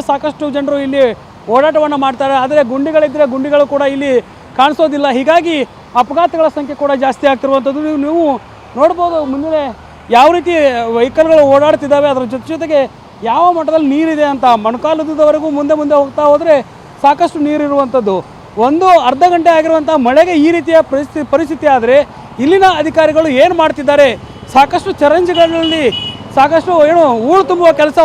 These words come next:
ಇದೆಯಲ್ಲ, ಆ ಕೆಲಸವನ್ನ ಮಾಡಬೇಕು. ಅದ್ರ ಜೊತೆ ಜೊತೆಗೆ ಇಲ್ಲಿರೋ ಜನರು ಯಾವ ರೀತಿ ಕಷ್ಟವನ್ನ ಅನುಭವಿಸ್ತಿದ್ದಾರೆ ಅಂತಂದ್ರೆ ದಿನನಿತ್ಯ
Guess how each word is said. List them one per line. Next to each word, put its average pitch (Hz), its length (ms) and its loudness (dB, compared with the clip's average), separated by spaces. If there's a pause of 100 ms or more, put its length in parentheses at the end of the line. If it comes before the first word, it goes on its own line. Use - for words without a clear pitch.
ಇದೆಯಲ್ಲ, 294 280 0 (560)
ಆ 277 180 2
ಕೆಲಸವನ್ನ 349 540 0
ಮಾಡಬೇಕು. 302 440 0
ಅದ್ರ 285 140 0
ಜೊತೆ 233 220 -6
ಜೊತೆಗೆ 330 500 -2 (320)
ಇಲ್ಲಿರೋ 381 420 2
ಜನರು 302 540 2 (320)
ಯಾವ 269 220 4
ರೀತಿ 370 180 -2
ಕಷ್ಟವನ್ನ 339 460 -2
ಅನುಭವಿಸ್ತಿದ್ದಾರೆ 302 600 0
ಅಂತಂದ್ರೆ 294 540 -2 (360)
ದಿನನಿತ್ಯ 370 460 2